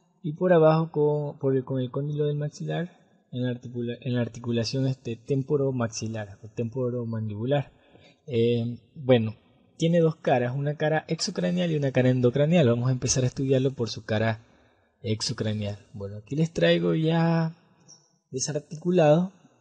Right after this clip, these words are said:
Eh, vamos a ver que este hueso temporal no es nada difícil. Primero vamos a ver que fa-, va a estar formado por tres porciones. Aquí les marco que por medio de la cisura petroescamosa externa,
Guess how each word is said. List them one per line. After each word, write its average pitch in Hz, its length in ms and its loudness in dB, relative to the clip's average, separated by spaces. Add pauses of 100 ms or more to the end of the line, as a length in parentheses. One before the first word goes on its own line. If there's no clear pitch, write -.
(280)
Eh, 123 200 4
vamos 135 300 2
a 139 60 0
ver 139 240 4
que 127 720 4
este 147 280 -2
hueso 151 540 2 (140)
temporal 151 720 4 (140)
no 147 160 0
es 160 60 4
nada 160 360 2
difícil. 127 540 -4 (880)
Primero 160 360 6
vamos 170 260 4
a 165 40 4
ver 160 160 2
que 156 120 2
fa-, 147 180 4
va 127 140 2
a - 20 6
estar 147 160 2
formado 139 340 0
por 123 160 -2
tres 131 180 -4
porciones. 160 880 2
Aquí 131 240 -2
les 143 140 2
marco 143 560 2 (360)
que 123 300 4 (120)
por 123 160 0
medio 135 240 2
de 139 60 2
la 123 360 2
cisura 127 500 -2
petroescamosa 135 800 -4
externa, 147 640 2